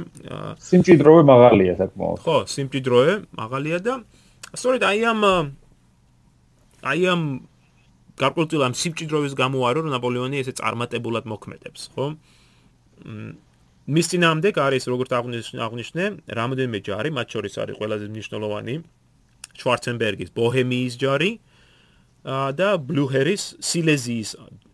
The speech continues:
Speaker 1: ჯარი, რომელიც ერთობლივად წარმოადგენენ დაახლოებით სამას ორმოცდაათი ათას კაცს, აი ეს ორი ჯარი. ა, ნაპოლეონს გააჩნია დაახლოებით ეს სამოცდაათი ათასი კაცი, რომელიც აღნიშნე, რომელთა-, ა,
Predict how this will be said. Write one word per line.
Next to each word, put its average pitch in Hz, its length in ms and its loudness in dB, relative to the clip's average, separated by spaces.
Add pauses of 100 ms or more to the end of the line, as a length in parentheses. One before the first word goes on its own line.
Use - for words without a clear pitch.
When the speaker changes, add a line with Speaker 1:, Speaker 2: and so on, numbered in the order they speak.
(140)
Speaker 1:
ჯარი, - 340 -8
რომელიც 156 420 -2
ერთობლივად 131 720 -4
წარმოადგენენ 127 560 -12
დაახლოებით 135 440 -10
სამას 127 380 -12
ორმოცდაათი 113 600 -10
ათას 147 220 -10
კაცს, - 380 -10 (260)
აი - 160 -20
ეს - 100 -18
ორი 104 200 -16
ჯარი. 113 260 -10 (1000)
ა, 151 200 -6
ნაპოლეონს 180 500 -4
გააჩნია 165 460 -4
დაახლოებით 131 480 -8
ეს 110 200 -8 (120)
სამოცდაათი 117 580 -8
ათასი 104 320 -12
კაცი, - 360 -16
რომელიც 110 280 -14
აღნიშნე, 139 360 -10
რომელთა-, 165 500 -6
ა, 165 160 -6